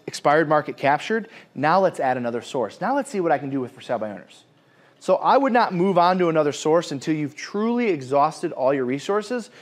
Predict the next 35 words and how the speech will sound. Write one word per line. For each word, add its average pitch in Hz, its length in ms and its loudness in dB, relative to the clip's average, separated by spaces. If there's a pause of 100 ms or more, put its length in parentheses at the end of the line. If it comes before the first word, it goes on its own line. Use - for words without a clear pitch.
(120)
with 170 160 4
a 139 60 -2
source 156 360 0
that's 139 200 -2
working 131 220 -4
for 123 180 -2
you 110 80 0
already. 95 340 -6 (460)
Make 113 100 -14
sense? - 300 -10 (520)
Okay, 175 160 4
good. 175 300 4
Let's 165 160 0
go 214 80 6
to 180 80 6
part 190 380 2
four 190 400 6
of 175 200 2
the 160 80 -2
plan. 190 440 2
Part 170 240 0
four 175 260 4
of 165 60 2
the 147 60 -4
plan. 190 400 2 (3000)
We're 139 60 -6
gonna 143 100 -6
start 151 220 0
to 147 60 -2
have 151 140 4
some 127 140 -12
fun 160 180 4
with 156 100 2
it 151 100 2
here. 175 280 2